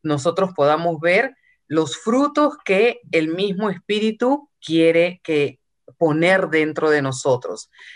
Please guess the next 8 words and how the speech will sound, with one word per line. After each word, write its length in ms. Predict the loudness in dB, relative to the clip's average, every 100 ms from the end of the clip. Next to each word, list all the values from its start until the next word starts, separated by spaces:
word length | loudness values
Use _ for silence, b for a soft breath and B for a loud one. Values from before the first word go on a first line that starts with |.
| B
Entonces, 460 | -4 2 2 0 _ _ -6
aquí 680 | -6 -6 -4 -2 0 -2 -6
voy 460 | -6 2 2 4
a, 400 | 2 2 2 0 -2
a 160 | -4
tratar 460 | -2 -4 -2 -2 0
de 160 | -2
compartir 800 | -2 -4 -2 -4 -4 -2 0 -2